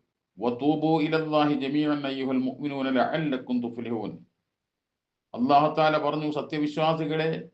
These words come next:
നിങ്ങളെല്ലാവരും അല്ലാഹുവിലേക്ക് ഖേദിച്ചു മടങ്ങുവീൻ,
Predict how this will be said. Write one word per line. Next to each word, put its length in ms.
നിങ്ങളെല്ലാവരും 1080
അല്ലാഹുവിലേക്ക് 800
ഖേദിച്ചു 320
മടങ്ങുവീൻ, 580